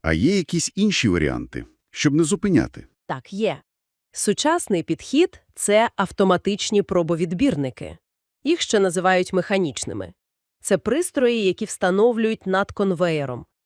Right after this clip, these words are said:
Speaker 2: Вони запрограмовані і через задані інтервали часу самі перетинають потік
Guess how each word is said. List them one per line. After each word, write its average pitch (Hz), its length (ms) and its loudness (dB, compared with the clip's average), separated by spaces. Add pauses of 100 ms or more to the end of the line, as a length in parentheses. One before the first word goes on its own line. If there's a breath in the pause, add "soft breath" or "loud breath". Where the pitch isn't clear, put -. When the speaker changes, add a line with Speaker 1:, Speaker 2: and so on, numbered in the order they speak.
(180)
Speaker 2:
Вони 254 300 2
запрограмовані 302 960 0
і - 160 -4
через 165 280 -2
задані 151 460 0
інтервали 143 480 -4
часу 311 380 0
самі 214 360 0
перетинають 170 640 0
потік 285 480 -4